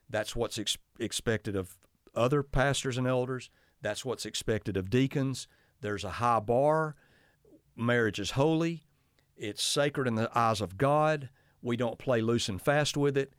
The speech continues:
And that all goes back to why you asked me, is the qualification there?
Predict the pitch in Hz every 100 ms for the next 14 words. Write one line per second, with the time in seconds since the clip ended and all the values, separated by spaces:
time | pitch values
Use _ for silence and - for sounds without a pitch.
0 | _ 107 107 107 - 120 147 151 147 147
1 | 127 127 127 127 - - _ _ _ _
2 | _ _ - 101 117 127 127 127 117 113
3 | - 120 110 107 104 - - 101 107 -
4 | 123 104 - 104 110 101 101 95 98 85